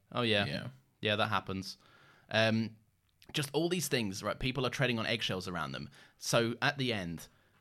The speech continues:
Speaker 1: they go up in flames, and then as they're running to doors which they'll never escape from, just getting sprayed by machine gun fire by Jewish soldiers. Like, there's some, there's something about that that just, I don't, like, even
Speaker 2: Yeah.
Speaker 1: if the third act doesn't entirely work,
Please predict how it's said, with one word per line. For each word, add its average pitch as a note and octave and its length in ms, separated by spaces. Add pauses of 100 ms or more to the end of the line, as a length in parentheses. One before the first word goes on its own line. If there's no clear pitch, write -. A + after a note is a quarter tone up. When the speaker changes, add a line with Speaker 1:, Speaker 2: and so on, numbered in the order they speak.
(100)
Speaker 1:
they A2 140
go A#2+ 200
up A#2+ 160
in A#2 100
flames, F2+ 560
and G#2+ 140
then G#2 220 (540)
as B2+ 260
they're A#2+ 160
running G#2 400
to - 100
doors G2+ 380
which F#2 160
they'll F#2+ 120
never A#2+ 320
escape F#2 380
from, D#2 240
just - 180
getting F#2 200
sprayed F#2+ 600
by F2 140
machine F2 440
gun D#2 180
fire D#2+ 380 (140)
by A#2 260
Jewish G2+ 540
soldiers. D2+ 680 (1000)
Like, G#2+ 280
there's D3 160
some, E3 260
there's C#3 160
something C3+ 240
about F2 320
that C2 160
that D#2+ 80
just, G#2+ 220
I A#2 80
don't, C3+ 160
like, A#2 200
even D3 280
Speaker 2:
Yeah. - 20
Speaker 1:
if C3+ 120
the - 60
third A#2 220
act G#2+ 180
doesn't A2 220
entirely F#2+ 480
work, F#2 320